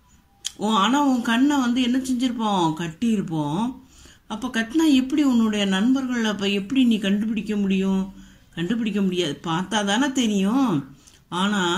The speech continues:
இந்த நண்பர்கள் உன்னை சுற்றி விளையாண்டு கொண்டிருக்கும் பொழுது ஒலி எழுப்பி கொண்டே விளையாடுவார்கள். காதுகளின் வழியாக அந்த சத்தமானது உன் விழுந்து கொண்டே இருக்கும். அதை வைத்து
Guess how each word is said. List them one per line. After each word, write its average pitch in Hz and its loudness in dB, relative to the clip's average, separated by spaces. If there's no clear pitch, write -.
இந்த 247 -2
நண்பர்கள் 233 2
உன்னை 208 -2
சுற்றி 220 -4
விளையாண்டு 226 0
கொண்டிருக்கும் 202 -2
பொழுது 190 0
ஒலி 214 2
எழுப்பி 247 -2
கொண்டே 196 -2
விளையாடுவார்கள். 160 -4
காதுகளின் 254 2
வழியாக 196 0
அந்த 202 0
சத்தமானது 214 0
உன் 220 0
விழுந்து 240 2
கொண்டே 196 0
இருக்கும். 185 -2
அதை 185 0
வைத்து 202 -2